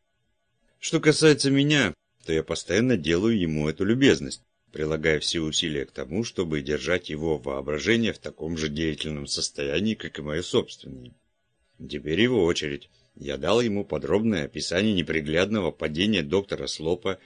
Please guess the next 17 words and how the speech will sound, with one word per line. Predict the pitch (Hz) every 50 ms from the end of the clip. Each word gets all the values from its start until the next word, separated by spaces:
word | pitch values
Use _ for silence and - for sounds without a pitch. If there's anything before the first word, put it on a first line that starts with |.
| _ _ _
и | - 71
его | 71 71 76 90
неприглядного | 98 101 98 - - - 80 71 76 78 85 98 104 120 123 117 107 82
появления | - 71 71 69 69 71 80 90 98 101 104
в | 90 92
гостиной. | 95 113 104 - - - 71 65 64 64 - _ _ _ _ _ _ _ _ _ _ _
Пусть | - 87 95 104 98 87
же | 98 107
теперь | - - - - - - 95 90 82
воображение | 73 85 85 80 73 78 78 69 65 76 87 90 101 107
читателя | 101 - 92 80 - 82 82 - - 92 92 90 85
работает | 80 78 76 69 73 82 80 - 98 98 - 80
некоторое | 82 85 90 - 101 92 - 90 87 82 78
время | 71 69 73 92 113 120 127 127 120 - _ _ _
без | - 73 76 78 -
посторонней | - 85 80 - - 76 71 78 82 87 98 98
помощи. | - - 82 78 71 65 62 - - - - -